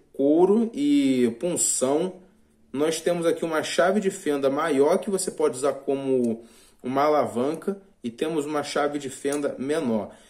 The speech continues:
É, eu acho que pra nós, padrão brasileiro, ou até mesmo se fosse gringo, a maioria das coisas que você vai utilizar é Phillips e Fenda.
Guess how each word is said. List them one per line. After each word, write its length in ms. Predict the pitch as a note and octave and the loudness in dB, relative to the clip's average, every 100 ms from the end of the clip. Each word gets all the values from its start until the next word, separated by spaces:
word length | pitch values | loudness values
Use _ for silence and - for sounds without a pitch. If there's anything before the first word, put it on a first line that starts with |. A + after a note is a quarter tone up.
| - _ - | -20 _ -4
É, 220 | D#3 D#3+ | 0 2
eu 100 | F#3+ | 4
acho 220 | E4+ - | 4 4
que 80 | - | 2
pra 180 | F4+ E4+ | 2 4
nós, 360 | E3+ F3 E3 - | 6 6 4 2
padrão 500 | E3 D3+ B2+ D3 D3 | 2 2 4 2 4
brasileiro, 680 | D3 A#2 A2 A2+ E3 D3 | 2 2 0 2 4 6
ou 40 | C3 | 6
até 240 | B2+ - | 4 2
mesmo 300 | A3 D#3+ D#3+ | 2 2 0
se 120 | - | -4
fosse 300 | C3+ C#3+ - | -2 -2 -2
gringo, 500 | A2+ A#2 D3+ D#3+ A#2 - - - - | -2 -2 -2 -2 -4 -6 -20 -20 -14
a 80 | - | -2
maioria 260 | A3+ G#3 G#3+ | 4 6 4
das 160 | C#4 | 0
coisas 240 | - G#3+ - | 0 0 0
que 120 | A3 | 0
você 200 | G#3 G#3 | 0 2
vai 120 | G3+ | 2
utilizar 340 | G3+ G3 F3+ | 2 -2 0
é 60 | G#3 | -2
Phillips 320 | A3 A3+ - | -2 -6 -6
e 40 | D#4 | -6
Fenda. 440 | - A3 A2+ | -2 0 0